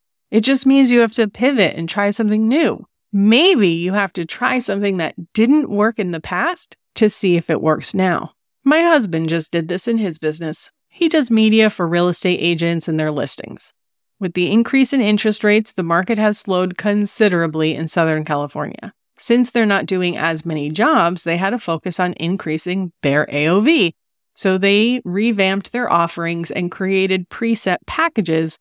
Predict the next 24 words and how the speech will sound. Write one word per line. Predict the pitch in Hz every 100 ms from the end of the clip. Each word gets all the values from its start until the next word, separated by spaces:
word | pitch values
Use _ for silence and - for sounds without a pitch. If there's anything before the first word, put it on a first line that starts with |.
| -
that | 202 -
include | 196 - 220 202 196
non-listing | 175 170 196 269 302 - 202 214 - 240 220
specific | - 190 196 170 160
content | - 311 320 233 165 -
that | 180 -
the | - -
agents | 170 185 180
can | - 180
use | 156 151 -
for | 165
their | 170
marketing. | 185 202 202 165 - - _ _
They | 240
had | 254 285
tried | 262 339 440 -
packages | 220 220 220 214 202
in | 196
the | 180
past, | 180 175 190 - -
but | 208 -
abandoned | 196 202 190 180 160
them | 151 160
because | 185 190 190